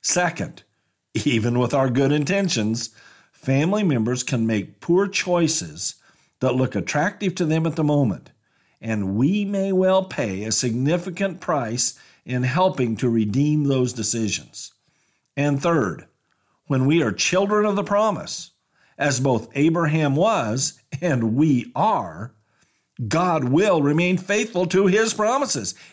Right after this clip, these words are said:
even when we respond in a less than perfect way. In a previous episode, we spoke of Abraham's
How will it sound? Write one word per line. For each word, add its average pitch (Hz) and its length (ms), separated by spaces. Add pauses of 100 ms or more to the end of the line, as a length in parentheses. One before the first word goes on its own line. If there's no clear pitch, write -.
even 226 440
when 214 240
we 214 100
respond 190 920 (300)
in 139 120
a 110 140
less 143 500
than 104 320
perfect 135 680 (160)
way. 87 480 (1400)
In 165 80
a 170 40
previous 254 360
episode, 104 460
we 123 80
spoke 143 320
of 98 200
Abraham's 110 760